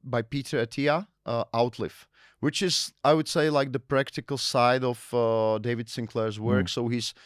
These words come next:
Speaker 1: recommending, uh, what tests to take, uh, what prevention measures, uh, how to take care of emotional health. It's really complex and it's, uh, strongly evidence-based. I, I love evidence-based literature.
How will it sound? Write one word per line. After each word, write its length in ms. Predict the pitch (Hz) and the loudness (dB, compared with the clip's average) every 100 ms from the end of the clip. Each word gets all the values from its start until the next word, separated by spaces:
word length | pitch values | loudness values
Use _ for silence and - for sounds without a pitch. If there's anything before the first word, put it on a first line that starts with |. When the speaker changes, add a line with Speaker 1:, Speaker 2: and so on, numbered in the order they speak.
| _ - | _ -2
Speaker 1:
recommending, 760 | 127 143 127 120 120 123 120 110 | -2 0 0 0 0 -4 -4 -2
uh, 200 | 110 110 | -2 0
what 360 | 110 127 - - | -2 -4 -8 -4
tests 400 | 131 120 - - | 0 0 -4 -10
to 120 | 117 | -10
take, 540 | - 117 110 113 - - | -2 0 2 0 -4 -2
uh, 240 | 107 104 107 - - - | 0 0 -2 -8 -20 -2
what 260 | 123 - | -2 0
prevention 600 | 131 120 127 120 - 120 | 0 0 0 -2 -6 -4
measures, 720 | 117 113 117 113 113 113 - - | -4 -4 0 2 2 0 -4 -4
uh, 500 | 110 104 95 95 95 - - | 0 2 4 4 2 -2 -4
how 220 | 107 120 | 2 2
to 160 | 120 123 | 2 -4
take 320 | - 117 - | -2 -4 -4
care 240 | - 120 | 0 2
of 200 | 120 107 - | 2 -2 -6
emotional 560 | 123 117 123 - 117 | -4 -2 -4 -6 -4
health. 580 | 117 107 107 107 110 - - - - | -2 2 2 2 -2 -8 -20 -20 -6
It's 260 | - 120 117 | -2 -2 0
really 440 | 143 151 147 143 | 0 2 2 0
complex 560 | - 143 127 139 139 - | -2 -4 0 2 2 0
and 120 | 123 | -2
it's, 240 | 127 - - | -2 -2 -2
uh, 180 | 127 123 - _ - | 0 0 -4 _ -6
strongly 640 | - - 139 139 135 139 | -6 0 0 0 -2 -2
evidence-based. 680 | 117 120 120 113 104 107 107 | -2 -2 -4 -6 -4 -4 -2
I, 140 | - - - | -6 -6 -6
I 140 | 101 - _ _ _ _ _ - | -6 -6 _ _ _ _ _ 0
love 300 | 117 120 - | 2 2 0
evidence-based 880 | 98 107 101 98 98 101 - - - | -6 -6 -8 -4 -4 -2 -6 -10 -6
literature. 640 | 107 110 110 - 135 147 | -4 -4 -6 -4 -2 -4